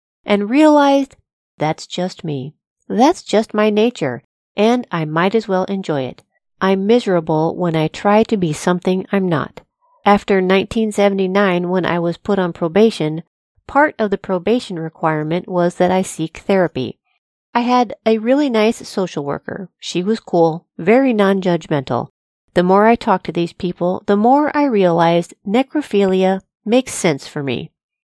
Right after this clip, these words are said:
The reason I was having a problem with it was because I couldn't accept myself.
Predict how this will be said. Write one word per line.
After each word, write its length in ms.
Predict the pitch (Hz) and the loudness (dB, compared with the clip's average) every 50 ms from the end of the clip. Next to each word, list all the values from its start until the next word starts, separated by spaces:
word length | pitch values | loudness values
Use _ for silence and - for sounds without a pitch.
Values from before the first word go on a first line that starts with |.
| _ - | _ -8
The 100 | - 139 | -8 -6
reason 340 | 135 151 175 185 - 196 185 | -2 0 0 0 0 0 0
I 120 | 185 180 | 0 0
was 180 | 175 180 180 175 | 0 0 -2 0
having 300 | 196 190 185 175 180 170 | 0 0 2 2 0 -2
a 60 | 170 | -4
problem 460 | - - - 214 220 214 190 185 175 | -6 -2 0 2 2 2 2 0 -2
with 180 | 170 175 170 - | -4 -4 -4 -4
it 180 | 202 208 - _ _ _ _ _ _ _ - | -4 -4 -4 _ _ _ _ _ _ _ -2
was 160 | 226 226 202 | -2 -2 -2
because 440 | 208 240 214 - 240 233 233 226 - - | -2 -4 -2 0 0 0 0 0 -2 -4
I 120 | - 226 | -4 -4
couldn't 360 | - - - 202 185 196 196 - | -4 -4 -6 -6 -6 -6 -8 -8
accept 460 | - 208 - - - 160 151 - - - | -10 -10 -10 -8 -8 -8 -8 -8 -10 -12
myself. 600 | 160 156 160 - - 165 135 - - - _ | -10 -10 -10 -6 -4 -2 -2 -2 -4 -8 _